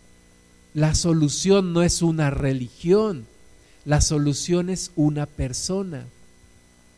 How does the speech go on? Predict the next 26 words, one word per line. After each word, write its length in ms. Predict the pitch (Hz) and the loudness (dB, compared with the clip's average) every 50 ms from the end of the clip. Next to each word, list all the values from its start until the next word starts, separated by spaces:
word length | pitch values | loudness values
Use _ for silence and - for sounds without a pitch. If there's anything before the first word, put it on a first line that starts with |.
| _ - _ - | _ -20 _ -6
es 200 | 135 127 - - | -4 -2 -2 -2
Jesucristo. 1160 | - 139 - - - 135 - - - 151 160 180 185 175 - - - - - 147 123 120 110 104 - - - _ _ _ _ - _ _ _ _ _ _ _ - - - | -2 -4 -4 -2 -4 -4 -6 -2 0 2 4 4 4 2 0 -4 -6 -10 -10 -8 -8 -8 -8 -10 -14 -20 -20 _ _ _ _ -20 _ _ _ _ _ _ _ -20 -20 -2
Algunos 560 | - - 185 190 208 233 240 254 247 233 - | 4 6 8 8 8 8 8 6 4 2 0
hermanos, 500 | 233 208 196 196 214 220 226 233 226 - | -2 -2 0 0 0 0 0 0 -2 -2
eh, 300 | 233 214 214 - 208 208 | -4 -6 -6 -8 -8 -4
a 100 | 202 196 | -2 0
veces 320 | 190 220 214 - 233 214 185 | 0 0 2 2 0 0 0
dicen, 340 | 208 190 - 214 208 190 - - - | 0 -2 -2 -2 -2 -4 -4 -4 0
"Es 180 | 196 233 - - | 2 2 2 2
que 140 | - 269 | 0 2
desde 340 | 233 240 233 196 175 208 190 | 4 4 4 4 2 0 0
que 160 | - 196 185 | 2 2 2
yo 180 | 170 202 220 226 | 4 4 4 4
me 120 | 226 233 | 4 2
acerqué 460 | 233 214 - - 196 185 185 - 202 208 | 0 -2 -2 -2 -2 -2 0 0 2 2
al 140 | 214 208 | 2 2
cristianismo". 1200 | - 214 208 202 - - - 190 180 175 180 196 226 262 240 - - 208 190 185 180 175 151 120 - - - - - - - - _ - - - - - - - | 2 0 0 0 -2 0 0 2 2 2 4 4 6 6 6 4 2 0 -2 -2 0 0 0 -2 -4 -6 -6 -6 -6 -6 -14 -20 _ -20 -20 -20 -20 -20 -20 -12
No, 220 | - 165 202 220 233 | 0 4 6 6 6
es 180 | 247 - - | 6 4 2
que 180 | - - 247 247 | 0 -2 -2 -2
tú 220 | - - 254 247 | 0 -2 -2 -2
no 180 | 247 254 262 262 | 0 0 0 4
debiste 460 | 247 240 220 214 233 214 233 - 254 | 4 4 4 4 2 0 0 -2 -4
acercarte 640 | 240 - - 208 196 - - 208 214 208 - 233 233 | -4 -2 -2 -4 -4 -2 -2 -4 -4 -2 0 0 0
al 120 | 226 220 | 0 -2
cristianismo, 1080 | - 196 190 170 - - 175 165 170 190 226 254 269 254 - 240 220 208 196 165 139 | 0 -2 -2 -2 0 -2 -2 -2 0 2 2 2 2 2 -2 -4 -4 -4 -4 -4 -6